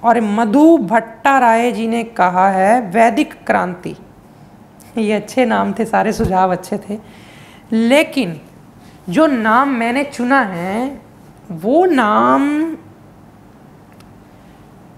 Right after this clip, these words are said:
लगभग, लगभग बाईस लोगों ने मुझे सुझाव दिया इसका। तो इसका मतलब फिर मुझे ये बात,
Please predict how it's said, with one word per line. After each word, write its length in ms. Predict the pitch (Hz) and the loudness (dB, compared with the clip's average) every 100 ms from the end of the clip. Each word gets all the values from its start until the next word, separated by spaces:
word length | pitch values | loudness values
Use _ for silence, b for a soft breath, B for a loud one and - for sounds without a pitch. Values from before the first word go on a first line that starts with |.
| - - - | -20 -20 -10
लगभग, 500 | 214 269 262 294 339 | -2 0 2 2 2
लगभग 420 | 294 269 226 302 | 0 -2 0 0
बाईस 760 | 240 165 214 226 294 330 330 - | -2 0 4 4 6 4 4 0
लोगों 400 | 247 240 202 208 | 0 0 0 -2
ने 200 | 202 226 | -2 -2
मुझे 300 | 220 190 208 | -2 -2 -4
सुझाव 640 | 202 226 175 170 165 170 | -4 -6 -6 -2 0 0
दिया 300 | 156 151 160 | -4 -8 -8
इसका। 300 | 156 151 - - - - - - - - - | -8 -10 -14 -16 -16 -20 -20 -20 -20 -20 -10
तो 60 | |
इसका 240 | 185 185 208 | -10 -2 -2
मतलब 340 | 202 202 226 | -2 -4 -4
फिर 180 | 226 240 | -4 -6
मुझे 300 | 220 208 226 | -4 -2 -4
ये 200 | 220 226 | -2 -4
बात, 640 | 180 180 185 196 - 220 | 0 2 2 0 -6 -8